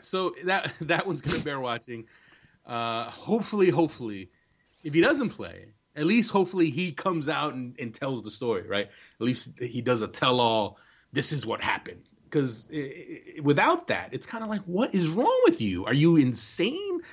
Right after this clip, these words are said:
How do you not represent your country? Never mind, you know, forget all the,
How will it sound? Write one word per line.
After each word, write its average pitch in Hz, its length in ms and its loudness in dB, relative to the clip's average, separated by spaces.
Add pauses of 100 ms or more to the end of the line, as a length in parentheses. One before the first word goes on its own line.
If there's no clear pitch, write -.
(140)
How 262 120 2
do 302 80 6
you 302 80 10
not 277 160 6
represent 185 320 4
your 143 100 0
country? - 340 -4 (400)
Never 208 260 4
mind, 220 340 4
you 190 120 0
know, 156 300 0
forget 156 300 2
all 269 140 2
the, 330 100 -2